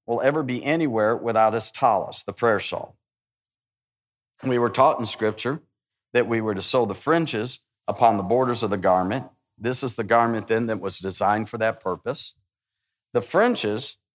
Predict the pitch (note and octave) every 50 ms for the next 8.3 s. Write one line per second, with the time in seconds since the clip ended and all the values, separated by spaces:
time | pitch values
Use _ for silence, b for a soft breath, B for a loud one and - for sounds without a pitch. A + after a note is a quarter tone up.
0 | _ _ _ _ - A#2 B2+ A#2+ - C3 A#2 A2 B2+ A#2+ A#2+ A#2 A#2 A2 A2+ A2
1 | - - - - D#3+ E3 D#3+ D3 A#2+ - - G2+ F#2+ - - G#2+ G#2 G2+ G#2 G#2
2 | - D3+ D3 C3+ - - - _ _ _ _ _ _ _ _ _ _ _ _ _
3 | _ _ _ _ - A2+ A#2 D3 F3 G#3+ A3 F3+ - F#3 F3+ F3 F3+ D#3+ C#3+ D3
4 | C#3+ C#3 B2+ - - - - C#3+ C#3 C3 B2+ - - B2+ B2+ B2 G#2+ F2+ F2+ -
5 | _ _ _ _ _ _ - A#2 A#2 A2+ A2+ A#2+ A#2 A2+ A2+ A2+ A#2+ C#3 D#3+ D#3
6 | - C3+ B2 G#2+ - - - C3 C3 C3+ B2+ B2 G#2+ G2+ - A2 A2 G2+ F#2 -
7 | - D3+ E3 F#3 F#3+ F3+ - - D3+ C3+ A#2+ A2 G2+ F2+ - - F#2+ F#2 F2 F2
8 | - - G2 F#2+ G2